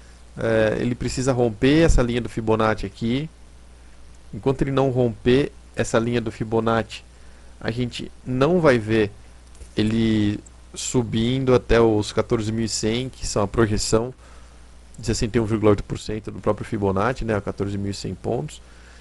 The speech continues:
E se ele, mas se ele subir, vai ser muito bom, porque a gente, ele pode arrastar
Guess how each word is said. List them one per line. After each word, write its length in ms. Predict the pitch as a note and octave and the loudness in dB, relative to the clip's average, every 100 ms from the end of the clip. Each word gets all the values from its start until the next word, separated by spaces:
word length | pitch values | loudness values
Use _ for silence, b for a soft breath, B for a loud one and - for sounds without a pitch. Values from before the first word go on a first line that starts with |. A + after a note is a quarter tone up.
| b - | b -4
E 60 | |
se 140 | - E3+ | 2 4
ele, 160 | F#3+ | 2
mas 180 | D#3+ C#3 | 0 0
se 80 | E3 | 2
ele 100 | E3+ | 0
subir, 500 | - F3 C3+ D3+ G3 - - - - - - | -2 -2 0 0 -2 -6 -20 -20 -20 -20 -2
vai 140 | A#2+ | 0
ser 100 | - | 2
muito 260 | C#3+ C#3 D3+ | -2 -2 -4
bom, 320 | C3 C#3 D#3 | 2 4 4
porque 300 | D#3+ D3 D3+ | 0 -4 -2
a 60 | C3 | -2
gente, 340 | C#3 - D3 - B B B B - - | -4 -6 -8 -10 B B B B -10 -2
ele 140 | B2+ | 0
pode 240 | B2 B2+ | 4 4
arrastar 560 | B2+ C3 B2+ - A#2 A#2 | 4 2 0 2 2 2